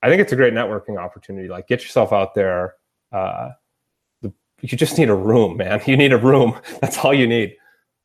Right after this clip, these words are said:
So, uh, so yeah, that's, uh, it's kind of a magical thing. You, you meet people you never would. Uh, another guy, one of my guys in my class, he's like, uh, uh, is a, you know,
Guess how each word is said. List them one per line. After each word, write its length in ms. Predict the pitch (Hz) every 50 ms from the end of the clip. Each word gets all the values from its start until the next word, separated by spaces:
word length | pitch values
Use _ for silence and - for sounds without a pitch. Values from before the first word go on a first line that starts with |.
| _ _ _
So, 340 | - - 107 104 101 101 98
uh, 280 | 95 95 95 92 95 95
so 160 | - - 139
yeah, 100 | 113 104
that's, 520 | 113 120 - - - - - - - - -
uh, 60 | - 113
it's 200 | 120 120 - -
kind 140 | 147 143
of 40 | 131
a 40 | 117
magical 380 | 113 110 110 113 110 - 104 95
thing. 180 | - 120 110 101
You, 140 | 98 98 - -
you 80 | 110
meet 220 | 104 117 120 117 -
people 160 | 113 - 104
you 80 | 98
never 200 | 98 98 98 107
would. 360 | 95 95 98 95 95 95 113 - _ _ _ _ _ _ _ -
Uh, 160 | 104 95 - 208
another 220 | - 196 220 220
guy, 180 | 165 139 123 120
one 180 | 117 123 131
of 60 | 135
my 120 | 139 139 127
guys 240 | 120 131 131 131 135
in 40 |
my 120 | 131 120 110
class, 400 | - 135 180 220 135 98 - -
he's 140 | 107 95 107
like, 300 | 110 104 104 101 - -
uh, 320 | 104 98 98 95 95 95 95 - _ _ _ _ _ _ _ _ _ -
uh, 800 | 107 101 98 98 95 92 90 92 92 95 95 95 95 98 101 - - _ _ _ _ _
is 140 | - 110 117
a, 120 | 127 - -
you 120 | 156 127
know, 140 | 104 92 90